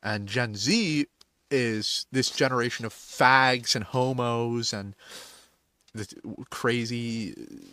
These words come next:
liberals that you see. That's due to the abuse that was suffered from Gen X, and Gen X is all fucked up by their own parents and by the, uh, music scene that was, uh,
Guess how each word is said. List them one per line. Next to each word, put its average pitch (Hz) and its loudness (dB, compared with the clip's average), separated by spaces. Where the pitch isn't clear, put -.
liberals 120 2
that 101 -4
you 98 -8
see. 98 -4
That's 147 6
due 147 2
to 135 -2
the 123 -2
abuse 123 -2
that 113 0
was 107 -6
suffered 113 0
from 107 -4
Gen 104 -2
X, - 0
and 104 -10
Gen 135 -2
X 113 0
is 110 -4
all 104 0
fucked - -4
up 107 -4
by 107 -4
their 104 -6
own 135 -2
parents 117 -6
and 113 -8
by 104 2
the, 101 -4
uh, 92 -6
music 123 -2
scene 113 -4
that 107 -6
was, - -6
uh, - -16